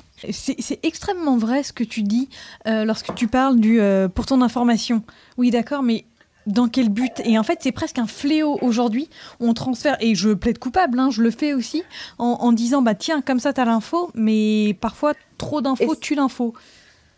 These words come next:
Speaker 2: Oui, et je vais, je vais, et je vais le dire, ça peut être très simple, parce que peut-être que c'était pas très clair, mais par exemple, euh, je forward un truc à ma chef, « Pour ton information, euh, euh, voilà, sur ce projet-là, euh, on a fait ça. » Et ça peut être, «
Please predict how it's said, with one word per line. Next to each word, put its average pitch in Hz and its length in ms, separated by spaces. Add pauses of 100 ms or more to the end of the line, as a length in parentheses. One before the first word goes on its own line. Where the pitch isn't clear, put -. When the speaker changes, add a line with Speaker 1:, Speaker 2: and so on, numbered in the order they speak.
(140)
Speaker 2:
Oui, 240 220
et 269 60
je 226 100
vais, 214 240
je 196 100
vais, 214 200
et 220 80
je 202 80
vais 226 60
le 214 60
dire, 285 120
ça 247 140
peut 220 140
être 202 100
très 247 180
simple, 247 160
parce 196 120
que - 100
peut-être 190 160
que - 80
c'était 185 200
pas 190 140
très 202 160
clair, 214 220
mais 185 100
par 202 160
exemple, 196 160 (340)
euh, 180 260 (160)
je 196 260
forward 214 520
un 185 100
truc - 220
à 196 80
ma 185 140
chef, « 214 460 (840)
Pour 196 160
ton 208 160
information, 214 1000
euh, 185 260 (400)
euh, 185 600
voilà, 208 300
sur - 180
ce - 80
projet-là, 202 840
euh, 180 380
on 185 120
a 190 80
fait 185 180
ça. » 269 320 (520)
Et 226 40
ça 214 180
peut 208 160
être, « 254 280